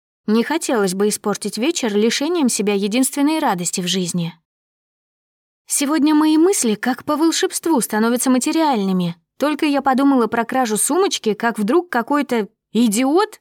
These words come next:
вырывает у меня из рук котомку и бросается бежать. Открываю рот и беззвучно закрываю обратно. Что делать? Бежать за ним? Но я на шпильках. Кричать "караул"? "Держи вора!"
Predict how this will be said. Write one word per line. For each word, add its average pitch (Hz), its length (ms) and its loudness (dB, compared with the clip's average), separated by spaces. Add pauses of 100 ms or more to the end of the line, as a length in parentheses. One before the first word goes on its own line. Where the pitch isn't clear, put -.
вырывает 302 640 0
у 214 60 2
меня 226 260 2
из 233 120 0
рук 302 200 -2
котомку 320 480 0
и 220 80 2
бросается 254 520 -2
бежать. 302 560 -2 (720)
Открываю 262 640 0
рот 277 260 0
и 269 80 0
беззвучно 240 680 0
закрываю 254 540 0
обратно. 220 580 0 (420)
Что 330 360 0
делать? 269 520 -4 (140)
Бежать 269 400 0
за 285 140 2
ним? 339 240 2 (480)
Но 262 120 2
я 220 200 2
на 233 100 2
шпильках. 370 680 0 (400)
Кричать 254 500 -2
"караул"? 277 640 2 (960)
"Держи 370 580 4
вора!" 339 540 4